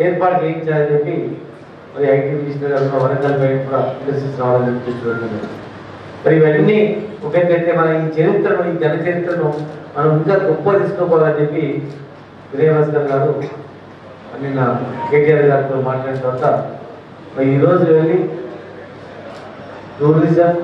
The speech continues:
కల్చర్, మన మున్సిపల్ అడ్మినిస్ట్రేషన్ కలిపి పెద్ద ఎత్తున కార్యక్రమం నిర్వహిద్దాం. ఒకసారి వెళ్ళి మరి కలెక్టర్స్తో మాట్లాడి ఆ ప్రాంతానికి ఒకసారి చూసి కొంతమంది ముఖ్య అభిప్రాయం తెలుసుకొని మరి మళ్ళీ రేపు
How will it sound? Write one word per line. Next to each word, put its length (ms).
కల్చర్, 440
మన 160
మున్సిపల్ 360
అడ్మినిస్ట్రేషన్ 520
కలిపి 320
పెద్ద 300
ఎత్తున 420
కార్యక్రమం 400
నిర్వహిద్దాం. 420
ఒకసారి 420
వెళ్ళి 220
మరి 220
కలెక్టర్స్తో 500
మాట్లాడి 440
ఆ 120
ప్రాంతానికి 520
ఒకసారి 300
చూసి 260
కొంతమంది 420
ముఖ్య 300
అభిప్రాయం 500
తెలుసుకొని 460
మరి 240
మళ్ళీ 240
రేపు 240